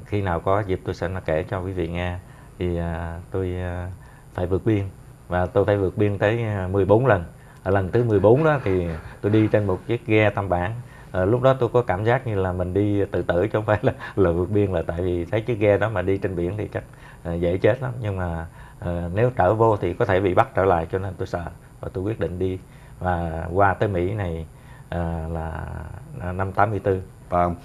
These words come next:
Speaker 2: Đến bây giờ là cái điểm chính, và hôm nay chúng tôi muốn gặp hai vị bác sĩ. Thế bắt đầu từ năm tám mươi tư, bác sĩ đến Hoa Kỳ này.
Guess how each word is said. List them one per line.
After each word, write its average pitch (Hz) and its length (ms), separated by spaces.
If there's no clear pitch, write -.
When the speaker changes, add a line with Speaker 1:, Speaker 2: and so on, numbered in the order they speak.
Speaker 2:
Đến 139 200
bây 151 140
giờ 110 220
là 101 120
cái 139 160
điểm 98 240
chính, 123 240
và 101 80
hôm 107 280
nay 101 360
chúng 110 140
tôi 98 180
muốn 95 260
gặp 82 220
hai 98 220
vị 90 120
bác 98 200
sĩ. 85 340
Thế 107 100
bắt 104 200
đầu 78 240
từ 76 100
năm 92 200
tám 107 260
mươi 101 140
tư, 90 280
bác 95 160
sĩ 78 200
đến 90 240
Hoa 110 160
Kỳ 78 320
này. 73 240